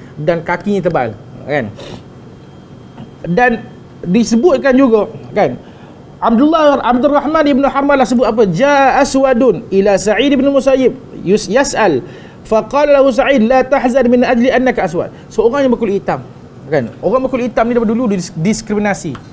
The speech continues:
Kan? Orang yang berkulit gelap ni daripada dulu dis-, dis-, didiskriminasi.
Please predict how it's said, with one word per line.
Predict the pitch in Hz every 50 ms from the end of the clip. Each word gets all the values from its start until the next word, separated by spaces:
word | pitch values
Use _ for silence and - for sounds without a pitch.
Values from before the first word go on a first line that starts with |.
| - - - - - - - - - -
Kan? | 180 147 123
Orang | 117 160 185 196 196
yang | 196 190
berkulit | 196 196 170
gelap | 170 202 226 - - 208
ni | 240 214
daripada | 208 196 208 196 202
dulu | 202 247 240 233
dis-, | 196 214 - - -
dis-, | - 170 196 202 156
didiskriminasi. | 160 170 214 208 190 214 - - 196 190 180 170 156 - 147 127 117